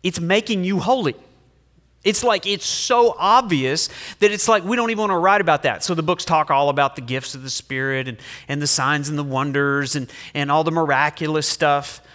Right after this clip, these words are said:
What we're talking about today is the evidence that you are actually controlled by the Holy Spirit. Not that you do the miraculous, but that you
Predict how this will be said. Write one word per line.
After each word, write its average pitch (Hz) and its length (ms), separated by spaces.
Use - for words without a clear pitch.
What 180 240
we're 247 200
talking 220 460
about 170 280
today 139 840
is 147 480
the 240 600
evidence 160 1040
that 185 200
you 220 220
are 220 260
actually 208 640
controlled 240 880
by 208 160
the 185 140
Holy 196 240
Spirit. 190 560
Not 233 320
that 262 200
you 233 100
do 220 160
the 185 120
miraculous, 170 1300
but 196 200
that - 240
you 208 160